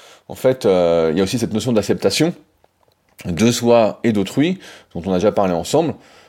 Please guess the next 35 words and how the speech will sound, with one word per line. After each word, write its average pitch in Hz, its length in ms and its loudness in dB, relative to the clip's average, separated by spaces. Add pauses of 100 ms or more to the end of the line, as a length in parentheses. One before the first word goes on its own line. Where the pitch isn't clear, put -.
(140)
euh, 67 460 -6 (840)
et - 80 -4
c'est 101 120 -4
normal, 156 240 2
en 123 40 0
fait, 92 100 -2
ça 87 120 -8
fait 87 100 -4
partie 87 240 -4
de 95 60 -2
la 87 100 0
vie, 123 260 -2
euh, 78 320 -2 (160)
tu - 100 -18
peux - 80 -10
pas 123 160 2
être 107 60 -4
d'accord, 98 400 2
euh, 80 220 4 (380)
<laughs> - 400 -6
tu 214 100 2 (460)
peux 131 60 -6
pas 127 180 2
être 120 60 0
d'accord 120 240 4
avec 113 160 2
tout - 80 -4
le 117 60 -2
monde, 147 200 0
et - 80 0
c'est 120 100 -2
normal, 135 240 2
mais 107 80 2
souvent 139 260 2
aujourd'hui, 123 460 2